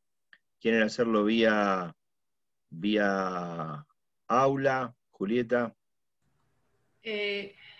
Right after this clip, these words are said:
Speaker 2: yo diría por el horario que es, que,
Speaker 1: Claro.
Speaker 2: eh, tanto vía, o sea, vía aula virtual hacemos la designación de los grupos con Mariano, ponemos los horarios,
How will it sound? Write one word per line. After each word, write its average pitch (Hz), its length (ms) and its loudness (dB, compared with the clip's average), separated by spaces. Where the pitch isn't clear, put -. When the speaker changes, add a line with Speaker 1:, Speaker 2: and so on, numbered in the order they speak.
Speaker 2:
yo 330 320 0
diría 339 400 4
por 254 140 2
el 226 100 6
horario 269 420 4
que 240 380 4
es, - 220 -4
que, 233 160 2
Speaker 1:
Claro. 208 360 2
Speaker 2:
eh, 214 840 2
tanto 220 680 2
vía, 180 1200 2
o - 40 -10
sea, 190 300 -2
vía 269 280 8
aula 277 260 8
virtual 302 680 2
hacemos 208 720 -2
la 190 140 2
designación 220 680 0
de 277 80 2
los 262 140 4
grupos 277 300 2
con 269 180 2
Mariano, 349 480 4
ponemos 269 400 4
los 262 240 0
horarios, 339 720 2